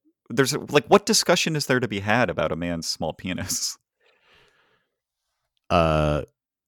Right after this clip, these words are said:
Speaker 1: M-, maybe, maybe it would be in service of, uh, "I want you to wear this cock sleeve."
Speaker 2: Yeah, I was thinking more, like, in service of, uh, not having to fabricate some other reason for the breakup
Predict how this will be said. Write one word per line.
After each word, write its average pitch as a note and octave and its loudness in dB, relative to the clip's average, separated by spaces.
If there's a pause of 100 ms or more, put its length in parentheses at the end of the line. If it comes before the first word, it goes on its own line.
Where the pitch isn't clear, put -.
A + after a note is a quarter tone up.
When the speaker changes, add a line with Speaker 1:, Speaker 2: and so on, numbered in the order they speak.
(240)
Speaker 1:
M-, C#3+ 0
maybe, A#3 6
maybe F#3+ 6
it G3 8
would E3 4
be D3+ 0
in B2+ 2
service A#2 0
of, F#2+ 2 (100)
uh, F2 2
"I - -2
want F#2+ -4
you - -8
to E2 -6
wear E2 0
this D#2+ -6
cock E2+ 2
sleeve." - -8 (1500)
Speaker 2:
Yeah, E2 2
I G2+ 4
was G#2 0
thinking F2 -2
more, D2 0
like, C#2+ -4 (420)
in D#2+ -6
service D2 0
of, C#2+ -6 (280)
uh, - -20 (500)
not E2+ 2
having D2+ -2
to D2 -2
fabricate C#2+ -4
some D#2+ -8 (160)
other D2 2
reason C#2+ -4
for - -2
the D2 2
breakup C#2+ 2